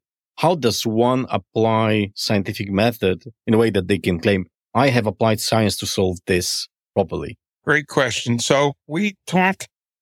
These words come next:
Speaker 2: in forensic fire science, we talk about data and evidence.
Speaker 1: Okay. So what, what, what's the difference? <laughs>
Speaker 2: Yeah, the difference is very important. So my fire happens and it happens late at night. And I determine that that night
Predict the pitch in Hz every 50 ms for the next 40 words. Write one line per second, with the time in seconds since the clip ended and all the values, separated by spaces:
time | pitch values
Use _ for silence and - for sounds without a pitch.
0 | _ _ - 143 139 - - 151 151 185 202 160 170 - - - 151 135 135 135
1 | 127 120 - 143 131 131 127 127 127 123 - - - - 143 131 131 - 156 151
2 | 147 143 - 139 120 131 120 117 - - - 123 - - 131 139 160 160 170 170
3 | 170 156 - _ _ - 117 117 113 - - 127 113 101 101 82 87 - _ -
4 | - - - - _ _ _ _ _ - 110 - - 123 262 - - - 135 135
5 | 147 156 165 - - 160 143 147 143 127 127 131 123 120 110 - 101 92 85 -
6 | - - 185 160 - _ - 143 120 107 104 107 110 110 156 185 - - 175 147
7 | 156 147 117 123 143 139 143 143 139 131 - - 139 120 104 - - - - -
8 | 160 147 147 147 143 - _ _ - 131 135 151 143 - - 160 185 214 208 190
9 | 185 143 - 151 131 113 - _ 131 135 147 151 - - - _ _ _ - 135
10 | 131 135 131 131 131 127 - - _ _ _ _ _ _ _ _ _ _ _ 135
11 | 123 - - 143 143 139 - 151 135 127 117 - 139 131 147 165 175 170 - -
12 | 117 113 107 113 123 - _ _ _ - 135 117 120 127 135 131 156 143 - -
13 | 135 131 131 143 147 151 147 131 - - - 113 127 147 - 147 123 117 117 120
14 | -